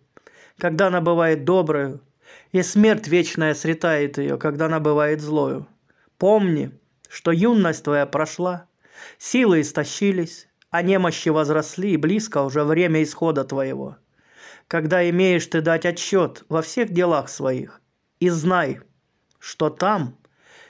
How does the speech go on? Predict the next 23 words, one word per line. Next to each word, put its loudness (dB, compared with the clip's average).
ни 2
брат 0
не 0
искупит 0
брата, -4
ни 0
отец 0
не 0
избавит -2
сына. -6
Всегда 0
поминай 0
об -2
исходе 0
из -8
тела 0
и 2
не 4
выпускай 2
из -2
мысли 0
вечного 0
осуждения. -6